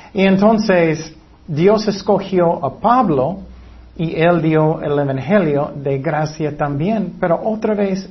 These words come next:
él tuvo problemas con la iglesia en Jerusalén. Algunos hermanos llegaron diciendo, "Oh, necesita circuncidar sus hijos para ser salvado."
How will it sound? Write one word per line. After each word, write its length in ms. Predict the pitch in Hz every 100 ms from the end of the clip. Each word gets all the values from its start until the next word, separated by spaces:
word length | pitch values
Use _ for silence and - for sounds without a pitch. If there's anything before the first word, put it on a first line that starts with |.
| -
él 280 | 175 175 175
tuvo 480 | 254 175 151 160 - - - -
problemas 580 | 156 143 165 202 151 151
con 180 | 151 156
la 120 | 139
iglesia 640 | 131 160 165 - 131 135 143 - - -
en 200 | 151 147
Jerusalén. 720 | 151 147 139 - 196 240 - - - - - -
Algunos 440 | 156 160 196 220 196
hermanos 460 | 160 170 190 185
llegaron 480 | 135 123 165 208 190
diciendo, 420 | 165 - 180 160 196
"Oh, 120 | 233
necesita 520 | 202 - 196 233 208
circuncidar 760 | 202 226 208 196 196 190 196 202
sus 240 | 202 196
hijos 280 | 214 196 185
para 240 | 175 175
ser 260 | 165 185 185
salvado." 560 | 180 165 170 190 175